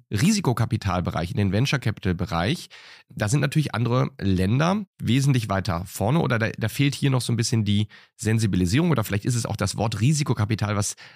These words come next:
die Deutschen automatisch abschreckt, weil, äh, ich nehme <laughs> natürlich die Deutschen immer als etwas risikoavers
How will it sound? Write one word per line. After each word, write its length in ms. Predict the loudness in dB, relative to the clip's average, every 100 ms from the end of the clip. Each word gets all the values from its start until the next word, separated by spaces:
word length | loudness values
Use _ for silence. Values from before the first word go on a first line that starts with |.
| -8
die 180 | -2 2
Deutschen 540 | 2 2 2 2 2 -4 -20 -4
automatisch 500 | 0 2 2 2 -2
abschreckt, 440 | -2 -2 -2 -2
weil, 300 | 0 2 0 -2
äh, 120 | -6
ich 240 | -4 0
nehme 180 | 2 2 2
<laughs> 80 | 2
natürlich 520 | 2 2 2 2 2
die 120 | 0
Deutschen 300 | 0 0 -4
immer 460 | -4 -2 0 0 -2
als 120 | -2
etwas 260 | -4 -2 2
risikoavers 680 | 0 0 -2 0 -2 -6